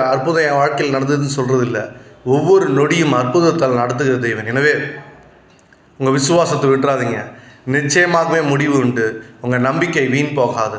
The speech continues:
உங்க நம்பிக்கை பூமியை குறித்ததா இல்லாமல் கர்த்தரை குறித்ததா இருக்கட்டும். பூமியை படைத்தவருடைய, படைத்தவருடைய வல்லமை குறித்ததா இருக்கட்டும். அதை நீங்க நம்பும் பொழுது உங்க வாழ்க்கையில எல்லாம் சுகமாய் மாறும், சமாதானமாய் மாறும், நிறைவாய் மாறும், சந்தோஷமாய் மாறும்.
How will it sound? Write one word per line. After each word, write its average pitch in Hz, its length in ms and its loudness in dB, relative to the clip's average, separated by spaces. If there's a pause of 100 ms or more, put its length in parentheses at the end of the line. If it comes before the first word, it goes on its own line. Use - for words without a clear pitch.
உங்க 135 180 -4
நம்பிக்கை 175 480 -2 (420)
பூமியை 220 340 4
குறித்ததா 165 460 2
இல்லாமல் 143 400 0
கர்த்தரை 202 480 0
குறித்ததா 147 480 -2
இருக்கட்டும். - 440 -8 (500)
பூமியை 180 360 4
படைத்தவருடைய, 196 840 2 (560)
படைத்தவருடைய 196 600 2
வல்லமை 226 380 2
குறித்ததா 170 460 0
இருக்கட்டும். 123 460 -6 (120)
அதை 131 240 0
நீங்க 170 220 2
நம்பும் 139 360 0
பொழுது 135 380 2
உங்க 120 160 -10
வாழ்க்கையில 117 480 -2
எல்லாம் 170 560 -2
சுகமாய் 127 560 -2
மாறும், 104 320 -10 (440)
சமாதானமாய் 131 640 2
மாறும், 107 420 -6
நிறைவாய் 147 540 0
மாறும், 113 320 -4 (260)
சந்தோஷமாய் 180 840 0
மாறும். 123 280 -2